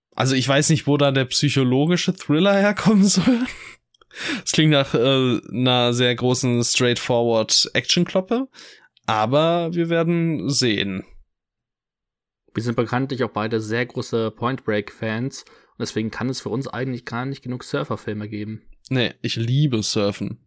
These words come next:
Speaker 1: Es ist der Wahnsinn.
Speaker 2: Surfen ist das Beste auf der Welt. Ich liebe diese Freiheit.
Speaker 1: <laughs> Ich
Speaker 2: Wow.
Speaker 1: liebe diese Freiheit. Ich liebe den Moment. Na, ich dachte, du machst
Speaker 2: Ah.
Speaker 1: weiter. Naja, okay, dann nicht.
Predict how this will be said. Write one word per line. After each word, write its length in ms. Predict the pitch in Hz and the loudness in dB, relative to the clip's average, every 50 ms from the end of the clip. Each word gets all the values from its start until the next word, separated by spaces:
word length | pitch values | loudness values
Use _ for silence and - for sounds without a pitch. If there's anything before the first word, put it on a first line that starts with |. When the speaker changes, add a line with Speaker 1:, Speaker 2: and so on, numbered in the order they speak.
| _ - | _ -8
Speaker 1:
Es 140 | - 107 - | -4 -4 -2
ist 160 | 123 113 - | -2 0 0
der 140 | 123 113 - | -2 -2 0
Wahnsinn. 240 | 110 107 113 135 - | 0 2 2 2 2
Speaker 2:
Surfen 140 | - - 120 | 0 -2 -2
ist 140 | 107 104 - | -2 -2 -4
das 120 | 101 - | -6 -6
Beste 320 | - - 113 - - - 101 | -4 -4 -4 -4 -2 -4 -6
auf 80 | - | -4
der 160 | - 101 101 | -4 -8 -6
Welt. 220 | - 104 101 101 - | -4 -6 -6 -6 -8
Ich 100 | - - - | -16 -8 -6
liebe 160 | 131 120 117 | -4 -2 -2
diese 180 | 107 107 - 104 | -4 -4 -6 -8
Freiheit. 800 | - - - 95 117 123 120 110 107 110 110 - - - _ _ _ _ _ _ - | -8 -6 -4 -2 -2 0 0 -2 -2 -2 -2 -4 -6 -14 _ _ _ _ _ _ -2
Speaker 1:
<laughs> 300 | 139 143 - - - 165 | 0 0 0 0 0 0
Ich 140 | 170 156 | 2 2
Speaker 2:
Wow. 260 | - 202 - 196 196 - | 4 2 2 2 0 -2
Speaker 1:
liebe 380 | 294 302 294 311 320 302 254 190 | 0 0 2 2 2 0 0 -2
diese 320 | 190 190 185 180 180 170 | 0 2 2 4 2 2
Freiheit. 640 | - - - - 151 147 147 143 127 123 123 127 - _ - - - - - _ | 0 -4 -6 -2 0 0 0 0 0 -2 -6 -6 -10 _ -20 -20 -20 -20 -16 _
Ich 160 | - - - | -8 -2 0
liebe 240 | 151 151 147 139 127 | 2 2 2 2 2
den 240 | 120 156 147 185 | 2 4 6 6
Moment. 720 | 165 147 139 139 131 131 135 135 135 127 117 - - - _ _ _ _ _ _ - - - - - - _ _ _ _ _ _ _ _ _ _ _ _ _ _ _ _ _ _ _ _ _ _ _ _ _ _ _ _ | 6 6 4 2 2 0 0 0 0 -2 -4 -6 -10 -12 _ _ _ _ _ _ -20 -20 -20 -20 -20 -20 _ _ _ _ _ _ _ _ _ _ _ _ _ _ _ _ _ _ _ _ _ _ _ _ _ _ _ _
Na, 100 | 147 139 | -2 0
ich 80 | 123 - | 0 0
dachte, 160 | 123 - - | -2 -2 0
du 80 | 123 | -2
machst 180 | 110 107 107 - | -2 -2 -2 0
Speaker 2:
Ah. 80 | 131 131 | 0 0
Speaker 1:
weiter. 180 | 123 120 117 110 | 0 0 -2 -4
Naja, 200 | 110 110 110 - | -4 -6 -8 -10
okay, 200 | - - - - | -14 -12 -10 -8
dann 160 | 107 98 95 90 | -6 -6 -6 -6
nicht. 280 | - - - - - | -8 -10 -14 -16 -18